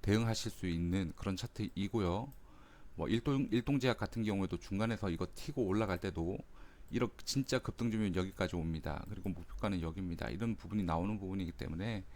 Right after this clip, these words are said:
어, 잘 활용하실 수 있는 분들이 분명히 많을 거라고 생각을 해요. 어, 단타를 하는 분들이라도 이 차트는 필요할 거라고 봅니다.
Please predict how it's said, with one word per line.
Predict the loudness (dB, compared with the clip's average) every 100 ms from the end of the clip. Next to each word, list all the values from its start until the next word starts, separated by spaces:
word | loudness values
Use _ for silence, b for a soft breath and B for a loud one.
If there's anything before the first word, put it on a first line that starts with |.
| B B B B -4
어, | -2 -2 -2
잘 | 0 0
활용하실 | 0 2 2 0 -4
수 | -2
있는 | 0 0 -2
분들이 | -2 -2 -2 -2 -4 -6
분명히 | -4 -2 0
많을 | -2 -2
거라고 | -4 -6 -6
생각을 | -8 -6 -6 -6
해요. | -6 -8 -10 -14 B B B B
어, | -6 -2
단타를 | 0 2 2 2 2
하는 | 2 4 2 0
분들이라도 | 0 0 2 2 0 0 0 -2 -2
이 | -4 -4 -6
차트는 | -10 -6 -4 -4
필요할 | -8 -8 -6 -4 -6
거라고 | -4 -4 -6
봅니다. | -6 -6 -4 -6